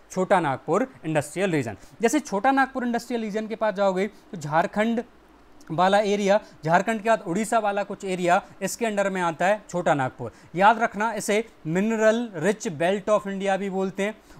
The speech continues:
और सबसे ज़्यादा इंडस्ट्रीज का डेवलपमेंट हुआ है वो यहीं पे हुआ है। यहाँ पे जितनी भी इंडस्ट्री पाई जाती है वो अधिकतर इंडस्ट्री मिनरल बेस्ड इंडस्ट्री होती हैं, जिनको हम आयरन इंडस्ट्री बोलते हैं, मैग्नीज इंडस्ट्री बोलते हैं, एल्यूमिनियम इंडस्ट्री,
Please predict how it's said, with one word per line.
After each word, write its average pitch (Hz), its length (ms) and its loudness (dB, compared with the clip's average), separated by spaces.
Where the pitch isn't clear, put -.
और 214 60 4
सबसे 254 540 -2
ज़्यादा 190 460 2
इंडस्ट्रीज 190 720 -6
का 208 100 -2
डेवलपमेंट 160 540 -6
हुआ 147 180 -4
है 143 80 -2
वो 160 320 -2
यहीं 160 200 0
पे 139 80 -4
हुआ 117 200 -4
है। 104 80 -8
यहाँ 190 280 2
पे 262 120 -4
जितनी 240 280 -6
भी 233 80 -2
इंडस्ट्री 220 400 -4
पाई 202 220 -2
जाती 190 240 -2
है 185 60 -8
वो 196 60 -6
अधिकतर 208 360 -4
इंडस्ट्री 202 440 -2
मिनरल 233 460 2
बेस्ड 202 260 -2
इंडस्ट्री 196 400 -6
होती 180 280 -4
हैं, 196 160 0
जिनको 202 220 0
हम 220 180 -2
आयरन 190 340 2
इंडस्ट्री 202 500 -4
बोलते 185 320 -4
हैं, 190 180 -2
मैग्नीज 190 440 -2
इंडस्ट्री 190 460 -4
बोलते 175 300 -4
हैं, 190 220 -2
एल्यूमिनियम 202 480 -2
इंडस्ट्री, 190 520 -4